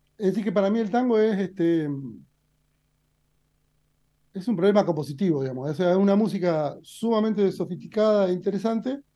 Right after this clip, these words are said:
que plantea problemas compositivos, sobre todo luego de Piazzolla. Es decir, yo no tengo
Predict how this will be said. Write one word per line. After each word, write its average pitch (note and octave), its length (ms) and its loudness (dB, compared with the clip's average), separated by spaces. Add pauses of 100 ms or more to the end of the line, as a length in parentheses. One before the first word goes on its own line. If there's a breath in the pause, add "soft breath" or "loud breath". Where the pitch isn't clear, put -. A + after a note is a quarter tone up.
(260)
que F3 120 -2
plantea E3+ 420 4
problemas F#3+ 360 2
compositivos, F3 560 -2
sobre D#3+ 160 -4
todo F3+ 520 2 (360)
luego F3+ 420 0
de D#3 80 -2
Piazzolla. D3 420 0
Es C#3+ 100 -8
decir, E3+ 80 -2
yo F#3+ 120 2
no F#3+ 120 2
tengo F#3+ 480 2